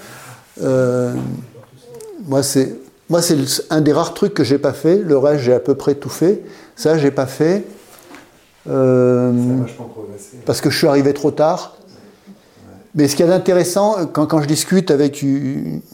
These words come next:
Speaker 1: une fille qui est devenue mon amie, qui s'appelle Géraldine Fasnart, qui vit de, de ce métier, hein, que c'est une pro du wingsuit, elle me dit, « Tu sais, honnêtement, le wingsuit, euh, c'est moins dangereux que tous les sports aéronautiques, parce que tu maîtrises,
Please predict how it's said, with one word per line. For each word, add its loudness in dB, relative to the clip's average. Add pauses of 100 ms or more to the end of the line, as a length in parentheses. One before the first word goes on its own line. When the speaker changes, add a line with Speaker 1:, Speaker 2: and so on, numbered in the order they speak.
(100)
Speaker 1:
une 0
fille 2
qui 2
est 4
devenue 4
mon 4
amie, 4
qui -10
s'appelle 0
Géraldine 2
Fasnart, -2 (1400)
qui -2
vit 2
de, 2
de 0
ce -4
métier, 0
hein, -4
que -12
c'est -12
une -2
pro 0
du -2
wingsuit, -6 (400)
elle 2
me 4
dit, « 2
Tu -8
sais, -2
honnêtement, 0
le 2
wingsuit, -2 (1300)
euh, 2 (1300)
c'est 0
moins 4
dangereux 2
que -4
tous -2
les 4
sports 0
aéronautiques, 0
parce -6
que -6
tu 0
maîtrises, 0